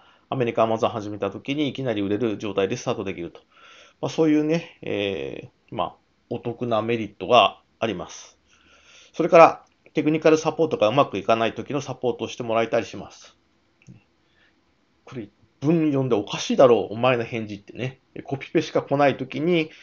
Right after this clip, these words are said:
まあ、この担当にね、えー、こういうので今ね、えー、サポートうまくいってないと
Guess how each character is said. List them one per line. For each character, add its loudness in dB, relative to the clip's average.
ま 2
あ、 2
こ -4
の -6
担 -2
当 -2
に -4
ね、 0
え -2
ー、 -12
こ -6
う -2
い -2
う -6
の -2
で -4
今 -4
ね、 -8
え -4
ー、 -12
サ -4
ポ -6
ー -12
ト -8
う -10
ま -2
く -10
い -8
っ -18
て -2
な -4
い -6
と -20